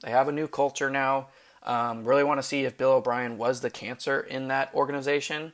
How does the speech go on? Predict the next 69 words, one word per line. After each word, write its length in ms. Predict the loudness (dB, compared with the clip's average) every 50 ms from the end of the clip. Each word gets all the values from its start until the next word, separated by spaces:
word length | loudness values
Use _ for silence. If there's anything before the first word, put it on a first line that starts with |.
| _ -20 -20 -20 _ -20 _ -12
and 220 | -8 -4 -2 0 0
I 20 |
wanna 140 | 0 0 -2
see 160 | -2 0 2
how 120 | 4 4
they 120 | 4 4 0
respond 420 | 0 -2 -2 -2 -2 -2 -2 -2
this 160 | -8 -10 -10
week. 240 | -10 -12 -12 -12 -16 -16 _ _ _ _ _ _ _ _ _ _ _ _ -8 -4
And 200 | -4 -2 0 2
then 480 | 2 2 2 2 0 0 -4 -6 -8 -12 _ _ _ _ -16 -8 -4
on 140 | -2 0 0
the 60 | 0
Jags 360 | 2 4 6 6 4 4 2
side 160 | 0 2 2 2
of 80 | 2
the 40 | 2
ball, 320 | 2 2 4 4 2 2 2
I 120 | 2 2 2
wanna 220 | 4 2 -2 -4
see 320 | -4 -4 -4 -4 -2 -2
if, 260 | -2 -2 -4 -6 -14 -12 -8
you 140 | -6 -4 -4
know, 200 | -2 -4 -4 -2
they 160 | -2 -2 -2
can 120 | -2 -6
slow 200 | -2 0 2 2
down 220 | 2 2 0 0 -2
anybody 320 | -2 -2 -2 -2 0 0
on 160 | -2 -4 -6
defense. 480 | -6 -8 -8 -6 -6 -8 -8 -10 -12 -12
The 320 | -6 -4 -4 -4 -4 -4
Texans' 400 | 0 2 2 2 0 -2 0 2
offense 380 | 2 2 2 0 -2 -4 -2 -2
has 120 | -2 -2
not 220 | -2 -4 -4 -2 -4
been 160 | -4 -6 -4
good 240 | -4 -4 -4 -2 -2
this 220 | -4 -4 0 2
year. 260 | 2 4 2 2 -2 -12 _ -20 -20 -20 -20 -20 -20 -20 -20 _ -6 2
So, 440 | 4 6 6 8 6 4 4 2
um, 320 | 2 2 2 2 0 -2 -6
if 80 | -4
the 80 | -2 0
Jaguars, 680 | 4 6 6 6 6 6 6 6 8 6 4 2 0 -2
you 60 | -2
know, 160 | 0 0 0
can 160 | 0 -2 -6
get 160 | 0 0 2
out 220 | 2 2 0 2 2
there 200 | 2 4 4 2
and 140 | 0 0 -2
get 100 | -4 -6
a 60 | -6
few 180 | -8 -10 -10
stops 320 | -4 0 2 2 2 2 0
on 160 | -6 -6 -6
defense, 420 | -6 -8 -8 -6 -6 -8 -6 -2
that 120 | -2 -2 0
really 220 | 2 0 0 0
gives 180 | 0 -2 -4 -4
them 140 | -4 -8 -8
a 20 |
good 160 | -8 -8 -6
chance 320 | -6 -6 -8 -6 -8 -8 -8
to 80 | -8
win 180 | -10 -10 -12 -12
this 200 | -12 -14 -14 -14
week. 260 | -16 -16 -16 -18